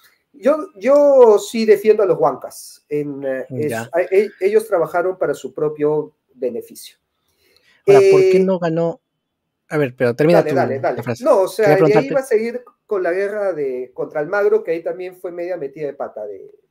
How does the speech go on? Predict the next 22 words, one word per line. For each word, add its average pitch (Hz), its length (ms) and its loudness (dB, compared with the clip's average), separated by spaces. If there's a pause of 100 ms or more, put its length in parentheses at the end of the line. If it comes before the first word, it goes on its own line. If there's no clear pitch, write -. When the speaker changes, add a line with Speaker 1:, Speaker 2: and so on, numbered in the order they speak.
(140)
Speaker 1:
de, 202 140 -6
de 247 180 -12
entre 285 200 -12
los 262 120 -8
dos, - 240 -12
en 147 80 -18
Speaker 2:
De 120 140 -8
Pis-, 113 220 -12
Speaker 1:
realidad, 135 80 -8
Speaker 2:
hay 135 60 -4
varios, 123 260 -4
Speaker 1:
pero 113 120 -6
Speaker 2:
ya. - 40 -16 (320)
Pero 135 220 -2
Speaker 1:
sí. 135 180 -10 (120)
Speaker 2:
hay 202 120 2
una, 226 200 4
hay 202 100 0
una 214 120 4
toma 190 280 0
de 143 60 0
Lima. 113 360 -6